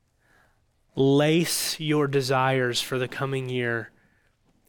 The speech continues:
with the consolation of Jesus. Like, if you really want to change, let's say there's a, there's a sin pattern in your life that you're like, "Twenty twenty-two is the year, man.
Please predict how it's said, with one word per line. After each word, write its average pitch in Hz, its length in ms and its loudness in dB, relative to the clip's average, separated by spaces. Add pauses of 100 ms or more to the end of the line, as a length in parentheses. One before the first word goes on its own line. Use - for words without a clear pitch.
(140)
with 135 180 -4
the 127 80 -4
consolation 127 1000 -2
of 113 100 -10
Jesus. 120 800 -6 (1700)
Like, 143 100 0
if 147 80 2
you 180 120 4
really 175 220 6
want 185 140 4
to 175 80 2
change, 135 560 2
let's 147 140 0
say 170 120 4
there's 160 220 4
a, 147 160 4 (260)
there's 165 200 4
a 147 80 4
sin 196 400 4
pattern 180 400 4
in 175 80 2
your 170 120 4
life 160 300 4
that 165 60 2
you're 143 120 2
like, 139 260 2
"Twenty 185 300 4
twenty-two 196 520 2
is 165 160 2
the 170 80 4
year, 185 260 6
man. 147 380 2